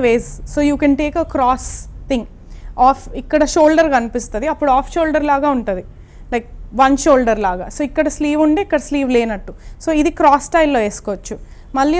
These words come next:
వచ్చేసి you can change this and do a front long చేసుకొని you can do a back short. So there are different ways to do wear the cape. కేప్‌ని చాలా వేస్‌లో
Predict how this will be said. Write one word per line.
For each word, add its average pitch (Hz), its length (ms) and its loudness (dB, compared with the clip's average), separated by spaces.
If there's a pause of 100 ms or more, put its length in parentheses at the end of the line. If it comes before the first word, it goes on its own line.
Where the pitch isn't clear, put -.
వచ్చేసి 349 440 -4
you 320 60 0 (100)
can 311 120 4 (560)
change 370 340 -2 (160)
this 381 180 4 (760)
and 294 220 2 (120)
do 294 60 2 (280)
a 302 80 2 (2500)
front - 920 -2 (420)
long 294 220 6 (140)
చేసుకొని 330 580 0 (520)
you 302 140 4
can 311 180 4
do 294 140 2
a 262 120 0
back 233 200 0 (120)
short. 214 280 0 (1000)
So 320 60 -4 (100)
there 294 140 4
are 269 180 -4
different 359 320 -2 (100)
ways 302 260 0
to 339 60 2 (100)
do 277 60 2 (320)
wear 254 180 4 (100)
the 285 60 4 (100)
cape. 220 220 0 (580)
కేప్‌ని 320 420 2
చాలా 269 240 4 (100)
వేస్‌లో 285 260 2